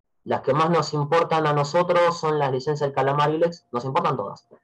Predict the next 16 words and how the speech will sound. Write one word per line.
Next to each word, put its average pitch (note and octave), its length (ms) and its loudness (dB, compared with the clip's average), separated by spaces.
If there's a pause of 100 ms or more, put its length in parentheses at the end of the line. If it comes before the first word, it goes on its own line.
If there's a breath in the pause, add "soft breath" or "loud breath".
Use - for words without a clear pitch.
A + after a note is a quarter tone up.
(240)
pero A2 320 -2
el A#2 180 -2
calamar C#3+ 400 2
ilex F#3 240 2
y C#3+ 60 -2
el B2 60 -2
calamar C3+ 340 0
lóligo, A#2+ 440 0 (280)
que G2+ 100 -10
son C3 260 0
especies C#3+ 840 0 (160)
de B2+ 160 0
alto D#3 220 2
valor C3+ 200 4
lucrativo, C#3 640 0 (640)
que D#3 360 2